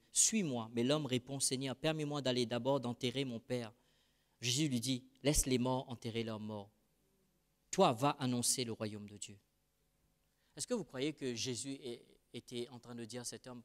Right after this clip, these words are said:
T'occupe pas de ta famille » ? Non, ce qu'il était tout juste en train de dire, « Écoute, des fois, on met tellement de priorités sur notre famille. » Vous savez ce qui me surprend ? La dernière fois, je discutais avec, euh, j'ai oublié, c'était,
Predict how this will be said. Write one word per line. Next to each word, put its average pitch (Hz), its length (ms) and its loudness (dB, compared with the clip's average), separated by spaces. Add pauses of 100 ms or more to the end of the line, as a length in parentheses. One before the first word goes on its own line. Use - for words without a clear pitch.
(100)
T'occupe - 300 -16
pas 123 100 -12
de 110 80 -16
ta 120 140 -14
famille » ? 120 380 -16 (800)
Non, 170 160 -8
ce - 100 -4
qu'il 117 180 -10
était 120 280 -8 (260)
tout 156 100 -6
juste 139 220 -10
en 123 80 -18
train 123 160 -12
de 117 80 -10
dire, « 127 260 -12 (280)
Écoute, 131 260 -6 (1040)
des 127 120 -8
fois, 175 140 -8
on 175 40 -6
met 143 140 -4
tellement 156 280 -6
de 147 60 -14
priorités 139 460 -6
sur 143 160 -10
notre 123 180 -12
famille. » 135 300 -14 (180)
Vous - 60 -12
savez 233 180 0
ce - 80 0
qui 143 240 0
me 131 120 2
surprend ? 139 340 0
La 175 100 2
dernière 170 160 -2
fois, 220 120 -8
je 165 120 -6
discutais 131 420 -8
avec, 123 300 -8
euh, 110 140 -4
j'ai 113 120 -6
oublié, 156 240 -4
c'était, 131 520 -2